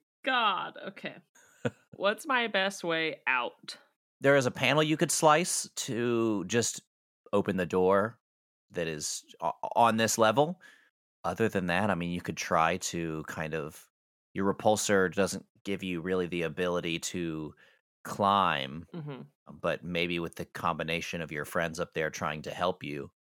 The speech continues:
Speaker 1: Can I ask what's my best way in,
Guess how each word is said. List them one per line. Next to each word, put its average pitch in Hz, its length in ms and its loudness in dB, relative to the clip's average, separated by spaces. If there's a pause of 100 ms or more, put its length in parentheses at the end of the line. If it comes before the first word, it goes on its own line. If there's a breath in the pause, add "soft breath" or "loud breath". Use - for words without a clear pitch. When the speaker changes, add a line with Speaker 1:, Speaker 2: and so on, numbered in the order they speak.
(340 soft breath)
Speaker 1:
Can 208 100 -4
I 214 120 -2
ask 294 440 -4
what's 170 520 -4
my 214 240 0
best 170 460 -6
way 147 440 -4
in, 175 460 -4